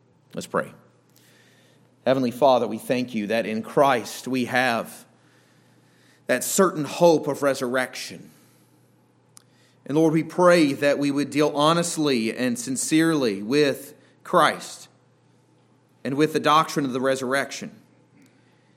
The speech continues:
and that it is fundamental to what it means to be a believer. Because if there is no resurrection, there is no hope. There is no actual reason to pray. There is no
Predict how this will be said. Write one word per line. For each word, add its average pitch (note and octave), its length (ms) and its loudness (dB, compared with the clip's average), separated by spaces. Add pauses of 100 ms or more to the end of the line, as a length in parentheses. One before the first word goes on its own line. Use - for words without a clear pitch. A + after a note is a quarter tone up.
(160)
and B2 80 -6
that D3+ 140 2
it D#3+ 80 2
is D3+ 160 -2
fundamental E3+ 960 0 (1300)
to D3+ 80 -6
what D3+ 140 2
it D3+ 100 0
means D#3 480 0
to D#3 140 -4
be D3 180 0
a D#3 60 4
believer. D3+ 440 -2 (840)
Because D3+ 180 -2
if D#3+ 80 -2
there D#3+ 180 2
is E3+ 220 4
no F3+ 100 2
resurrection, D3+ 840 -2 (680)
there D3 180 0
is E3 160 2
no E3 160 2
hope. C#3 420 0 (720)
There D#3 160 2
is F3 200 4
no D#3 360 2
actual D3 440 0
reason C#3+ 400 -2
to E3+ 80 -4
pray. A#2+ 720 -2
There D3 180 0
is D3+ 120 0
no D#3 320 -2